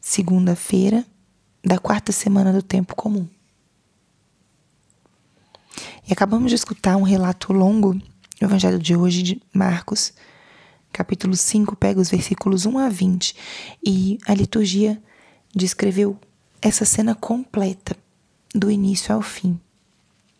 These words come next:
E vamos ver o que nós podemos trazer desse evangelho de hoje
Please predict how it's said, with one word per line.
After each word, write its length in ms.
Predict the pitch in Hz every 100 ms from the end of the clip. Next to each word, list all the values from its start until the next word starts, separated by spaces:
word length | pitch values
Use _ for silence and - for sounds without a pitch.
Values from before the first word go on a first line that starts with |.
| _ _ _ _ _ _ _ _ _ _ -
E 60 | 208
vamos 260 | 254 269
ver 140 | 220 202
o 40 |
que 220 | - -
nós 260 | 196 196 -
podemos 600 | 208 196 190 190 - - - - - - - _
trazer 540 | - 190 180 202 240 233
desse 320 | 202 - -
evangelho 460 | 185 190 180 190 190
de 200 | 180 185
hoje 420 | 190 202 202